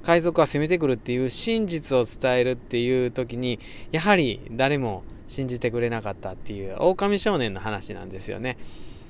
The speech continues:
でも、狼少年の話はここで終わりますけども、あの、ウソップの話は、この嘘をもう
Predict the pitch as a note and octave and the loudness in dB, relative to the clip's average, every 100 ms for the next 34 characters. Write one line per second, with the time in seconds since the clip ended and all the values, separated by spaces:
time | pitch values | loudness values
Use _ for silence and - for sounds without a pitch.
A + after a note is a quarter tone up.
0 | - G#3+ A#3+ A3 G3+ G#3 B3 B3 B3+ D4 | -8 0 4 4 6 6 4 2 2 2
1 | C#4 A3 D#3+ D#3 C3+ A#2+ A2+ C3 C#3 B2 | 2 2 4 2 4 2 2 0 2 4
2 | A#2+ A#2 A2 G#2+ - - B2 A#2+ A#2+ A#2+ | 4 2 0 -2 -6 -10 -2 2 2 0
3 | A#2+ A#2 - G#2 G2 G2 G2+ A#2 G2+ F2+ | -4 -4 -6 -4 -2 -4 -4 -4 -4 -6
4 | - - - - - - - B2 C3+ C#3 | -12 -18 -18 -18 -18 -16 -10 -8 -6 -4
5 | E3 A#3+ A3+ - B2+ A#2+ A2 - G2 F#2+ | 2 4 4 4 4 2 0 -2 -6 -2
6 | - A3+ G3 D#3+ - D#3 A#2+ C3+ D3+ | 2 2 2 0 6 6 6 4 2